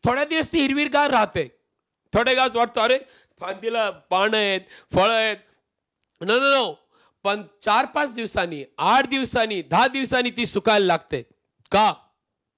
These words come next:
तिला पुरवठा बंद झालाय. ती मेन, अ, मुळामध्ये किंवा झाडाच्या, झाडामध्ये नाहीये. का?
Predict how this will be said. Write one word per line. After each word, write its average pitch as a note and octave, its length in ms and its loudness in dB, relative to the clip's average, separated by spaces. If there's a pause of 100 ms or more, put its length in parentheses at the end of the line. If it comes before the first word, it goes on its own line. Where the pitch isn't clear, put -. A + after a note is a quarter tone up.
(280)
तिला F3+ 120 0
पुरवठा A3+ 440 -2
बंद A#3 220 -4
झालाय. E3 320 -2 (1040)
ती A3 280 -2
मेन, A#3 380 0 (280)
अ, E3+ 100 -6
मुळामध्ये G3+ 720 0 (180)
किंवा G3+ 120 0
झाडाच्या, G#3 680 0 (260)
झाडामध्ये A#3+ 480 0
नाहीये. B3+ 460 0 (480)
का? G#3 300 2